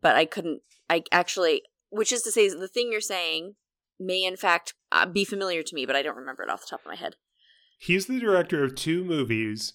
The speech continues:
Speaker 2: that seem very disparate, and Bones and All, I think, makes a nice intersection
Speaker 1: <laughs>
Speaker 2: between the two.
Speaker 1: Nice.
Speaker 2: He's the director of the remake of Suspiria.
Speaker 1: Right, yes.
Speaker 2: And he's the director of Call Me By Your Name.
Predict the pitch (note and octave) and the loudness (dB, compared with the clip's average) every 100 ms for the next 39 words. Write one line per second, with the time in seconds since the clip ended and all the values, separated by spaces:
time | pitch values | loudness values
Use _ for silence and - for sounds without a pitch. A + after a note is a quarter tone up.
0 | _ B2 B2 - E3 E3+ E3 D3+ D3 D3 | _ -2 -2 0 0 0 0 -2 0 -2
1 | C#3+ C3 - A2 G2 - _ _ _ _ | -2 -2 -2 -6 -6 -8 _ _ _ _
2 | - A#2+ A#2 C3+ F#3+ G3 D#3 C#3 B2 B2+ | -2 -2 2 2 2 0 0 2 2 0
3 | A#2+ A#2+ B2+ A#2 - - A#2 A#2 - - | -2 -2 -2 -4 -6 -6 -2 -2 -4 -10
4 | - _ - B2 B2 C3 B2+ - _ C#3 | -12 _ -4 -2 2 4 2 -2 _ -4
5 | C3 C3 C#3+ B2 - A#2 G#2+ G2+ - B2 | 0 -2 0 -4 -4 -6 -6 -8 -8 -6
6 | A#2 A#2+ A#2+ A2+ - A2+ G2 A#2+ _ E3 | 0 2 2 0 -6 -10 -12 -18 _ -2
7 | F3+ - - _ _ _ - - C#3+ C3+ | -2 -12 -18 _ _ _ -20 -6 -2 0
8 | D3+ C3 C#3 E3 F#3+ E3+ C3+ C3+ C3 D#3 | 0 0 0 0 -2 -4 -2 -4 -2 -2
9 | F3+ F3 D3+ - D3 - - D3 B2+ G#2 | -2 -4 -8 -8 -6 -8 -4 0 0 -2
10 | G2 G#2 D#3+ _ _ - E3+ D#3 C#3+ G#3 | -10 -12 -14 _ _ -20 -6 0 2 0
11 | - - _ - E3 B2 - - - - | -2 -10 _ -2 0 2 0 -2 -4 -12
12 | _ - B2 C3+ B2+ C3+ C3 C3+ D3 E3+ | _ -2 -2 0 -2 -4 -2 0 0 -2
13 | D#3+ D#3+ - C#3+ C#3 C#3+ B2 A#2+ A#2+ A#2 | -4 -4 -4 -2 -2 -2 -2 -2 -2 -4
14 | A2+ G2+ G2 C#3+ | -8 -10 -14 -20